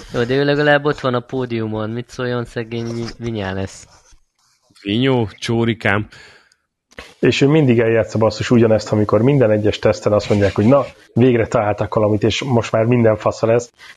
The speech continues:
Speaker 3: és akkor a versenyző, a versenyen megint a nyolc-kilencedik hely
Speaker 1: De ugye
Speaker 3: környékén küzd. Malac a jégen.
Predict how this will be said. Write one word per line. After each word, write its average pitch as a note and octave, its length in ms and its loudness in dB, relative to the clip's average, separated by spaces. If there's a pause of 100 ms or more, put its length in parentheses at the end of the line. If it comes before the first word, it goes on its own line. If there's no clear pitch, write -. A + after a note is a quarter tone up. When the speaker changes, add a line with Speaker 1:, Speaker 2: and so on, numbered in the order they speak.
Speaker 3:
és - 80 -4
akkor - 160 2
a A#2 100 4
versenyző, A2 640 2
a A2+ 80 2
versenyen A#2+ 380 2
megint A2 300 2
a A2 100 4
nyolc-kilencedik G#2 800 2
hely G2+ 240 0
Speaker 1:
De - 100 0
ugye G2+ 60 4
Speaker 3:
környékén G2+ 400 2
küzd. G2 300 -4 (1160)
Malac G2+ 320 2
a G2+ 60 4
jégen. G2+ 460 0